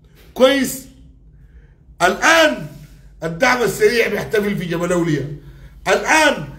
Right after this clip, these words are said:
الدعم السريع بيوزع في الإغاثات وبطمئن في المواطنين. ها؟ أقسم بالله العظيم عساكر الجيش وقعوا البحر.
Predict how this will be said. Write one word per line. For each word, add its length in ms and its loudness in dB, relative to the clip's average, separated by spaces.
الدعم 360 0
السريع 340 -2
بيوزع 440 0
في 60 -6
الإغاثات 680 0
وبطمئن 600 -2
في 80 -8
المواطنين. 960 -2
ها؟ 340 4
أقسم 400 -2
بالله 340 -4
العظيم 720 -4
عساكر 400 0
الجيش 360 0
وقعوا 220 0
البحر. 300 -6